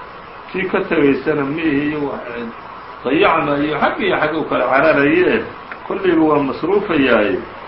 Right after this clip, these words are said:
ma ku leeyahay ajar? "Innamaa hum baniya, waa un carruurtaydii. Carruurtaydii ayaan kula dayn maaye, ajra ma ku leedahay?" Taasay marka ugu malaysay carruurteed ahaanta-, ahaanshahaas inayna ajri ugu lahayn.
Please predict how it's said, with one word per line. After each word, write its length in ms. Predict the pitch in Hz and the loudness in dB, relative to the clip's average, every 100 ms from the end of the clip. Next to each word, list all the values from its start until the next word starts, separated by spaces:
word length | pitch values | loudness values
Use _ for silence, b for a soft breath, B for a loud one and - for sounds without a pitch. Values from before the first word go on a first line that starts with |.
| - - - | -14 -8 -4
ma 80 | |
ku 200 | 117 190 | -2 0
leeyahay 440 | 165 127 110 - 104 | 2 4 2 0 -4
ajar? 160 | - - - - - - - - | -8 -14 -16 -18 -18 -18 -16 -8
"Innamaa 500 | 185 180 151 139 123 | -4 2 2 4 2
hum 260 | 110 107 98 | 2 -2 -4
baniya, 520 | 101 95 98 98 101 | -6 -6 -6 -4 -2
waa 200 | 131 165 | -2 -2
un 160 | 110 104 101 104 | -2 -4 -8 -8
carruurtaydii. 680 | 98 104 107 - 92 92 98 - - - | -6 -4 -4 -6 -8 -6 -10 -12 -16 -10
Carruurtaydii 500 | - 143 127 135 131 131 | -6 -4 -2 0 -2 -2
ayaan 200 | 135 123 | -2 -4
kula 200 | 151 131 | -4 -4
dayn 300 | 123 156 147 | -4 -4 -2
maaye, 380 | 160 165 135 - - - - - | 0 2 0 -2 -6 -16 -18 -10
ajra 260 | 143 131 117 | -6 -2 0
ma 120 | 107 | -2
ku 160 | - 107 | -2 -2
leedahay?" 340 | 92 - - - - - - - - - - - | -2 -6 -12 -16 -18 -18 -18 -16 -16 -16 -18 -2
Taasay 320 | 131 139 143 | 2 2 2
marka 220 | 135 135 127 | -2 -4 -4
ugu 160 | 135 | -4
malaysay 440 | 143 127 120 117 - | -4 -2 -2 -4 -4
carruurteed 480 | 110 123 - 123 123 | -4 -4 -6 -6 -4
ahaanta-, 640 | 110 120 131 - - - - | -4 -4 -6 -8 -6 -6 -4
ahaanshahaas 640 | 107 110 117 185 156 156 151 - - - - - - - | -4 -4 -4 0 4 6 4 -4 -16 -18 -18 -18 -16 -6
inayna 340 | 139 131 120 120 | -2 0 0 0
ajri 180 | 107 | -4
ugu 180 | 107 107 | -4 -4
lahayn. 220 | 98 98 | -4 -6